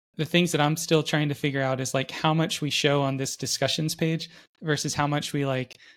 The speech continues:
bring people into individual discussions and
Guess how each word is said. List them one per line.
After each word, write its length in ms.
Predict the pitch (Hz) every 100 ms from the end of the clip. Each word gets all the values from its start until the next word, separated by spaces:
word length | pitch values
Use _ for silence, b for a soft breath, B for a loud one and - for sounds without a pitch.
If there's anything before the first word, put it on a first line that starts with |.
| b _ - -
bring 260 | 165 165
people 320 | 165 165 156
into 240 | 147 143 151
individual 640 | 143 143 131 131 143 135
discussions 880 | 131 120 - 131 - 127 123 120 - _ _ _ _ _ _ - -
and 500 | 147 135 131 127 123